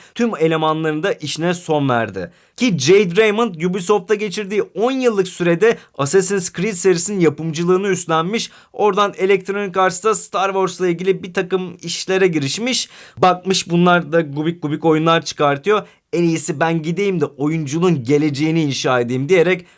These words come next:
Google'a transfer olmuştu. Vallahi ne diyelim artık, yıldızı parlasın. Peki Stadia kendi özel oyunları olmadan da bir platform olabilir mi?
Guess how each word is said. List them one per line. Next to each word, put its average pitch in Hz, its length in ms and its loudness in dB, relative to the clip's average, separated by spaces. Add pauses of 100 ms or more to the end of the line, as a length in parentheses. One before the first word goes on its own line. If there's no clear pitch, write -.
(120)
Google'a 131 440 0
transfer 117 440 -2
olmuştu. 104 640 -4 (100)
Vallahi 160 360 4
ne 196 140 6
diyelim 139 260 4
artık, 107 280 0 (140)
yıldızı 165 500 0
parlasın. 107 600 0 (180)
Peki 180 340 0
Stadia 190 680 2
kendi 175 340 -2 (120)
özel 151 380 2
oyunları 196 380 4
olmadan 185 600 2
da 175 140 -2
bir 185 220 -6
platform 143 600 0
olabilir 165 420 0
mi? 104 240 -6